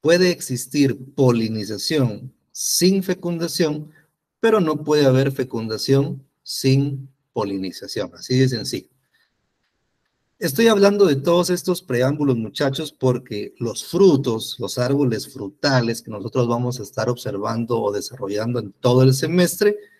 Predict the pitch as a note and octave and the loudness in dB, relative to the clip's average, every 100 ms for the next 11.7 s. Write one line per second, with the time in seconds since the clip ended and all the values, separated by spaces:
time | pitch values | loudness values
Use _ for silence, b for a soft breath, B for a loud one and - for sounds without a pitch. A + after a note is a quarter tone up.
0 | B B _ - F3+ F3+ G3+ G3 G3+ G3+ | B B _ 0 0 2 -2 2 6 6
1 | G#3 G#3 G#3+ _ _ - F3 F#3 F#3+ - | 6 2 -6 _ _ -2 2 2 0 -6
2 | - C#3+ D3 D#3+ F#3 F3 - F#3 F3+ - | -4 -2 -2 0 2 0 0 0 -2 -6
3 | _ _ _ _ _ _ _ _ B2+ A2+ | _ _ _ _ _ _ _ _ -2 0
4 | B2 F3+ - - C3 C3+ - _ _ _ | 2 2 0 2 2 2 -6 _ _ _
5 | _ _ _ _ _ - B2+ A#2+ A#2 A#2+ | _ _ _ _ _ -6 -2 -2 -2 -4
6 | C3 A#2+ A2+ A2 - C#3 D3 D3 D3 C3 | -6 -8 -8 -6 0 2 0 -2 -2 -2
7 | B2+ - A#2+ A2 G#2+ - _ _ _ - | -2 -4 -2 -2 -4 -8 _ _ _ -2
8 | E3+ F#3 F#3 D3 D#3+ F3+ - _ _ _ | 4 4 2 0 0 -2 -8 _ _ _
9 | C#3 C3 B2+ - C3 D#3 E3+ D3 D#3+ F3+ | -10 -8 -8 -8 -8 -4 -2 0 -2 -4
10 | F3 - C#3+ C3+ D3 C#3 A#2+ A#2 A#2 E3+ | -6 -2 -2 -2 2 4 4 2 0 -2
11 | F3+ F#3 C#3 C3+ E3+ F#3 | -2 0 -2 0 0 0